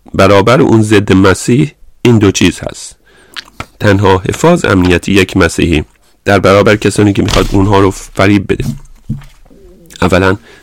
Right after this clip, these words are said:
مسح روح القدس که به محض اینکه شما ایمان میارید، به محض اینکه مسیح میشید، در اون لحظه روح القدس وارد زندگی شما می‌شه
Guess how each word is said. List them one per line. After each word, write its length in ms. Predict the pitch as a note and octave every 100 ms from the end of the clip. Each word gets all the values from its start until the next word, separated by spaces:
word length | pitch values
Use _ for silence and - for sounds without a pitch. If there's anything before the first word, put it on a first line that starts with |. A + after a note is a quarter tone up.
| _
مسح 360 | - G2 - -
روح 300 | E2+ - F2
القدس 600 | E2 - G2 G2+ G#2+ - _ _ _ _ _ _ _ _
که 220 | - D2+ -
به 80 | F2+
محض 260 | G#2+ A2+ A2
اینکه 220 | G#2 G#2+
شما 460 | - G2+ A2+ G#2 _ _
ایمان 340 | - G#2+ A#2 A#2+
میارید، 480 | G2 D2+ A#1+ - - - - _ _ _ _
به 60 | F2+
محض 160 | G2
اینکه 200 | G#2 G2
مسیح 360 | G2 G2 - C#3
میشید، 280 | F2+ - -
در 160 | F2
اون 100 | G2+
لحظه 480 | F#2 F2+ F2 F#2 F2 -
روح 140 | E2
القدس 420 | D#2+ F#2 F#2+ G2+ F#2
وارد 340 | F2 G2 F#2+
زندگی 380 | E2 D#2+ D#2 F#2
شما 280 | - F2+ D#2+
می‌شه 320 | D#2 -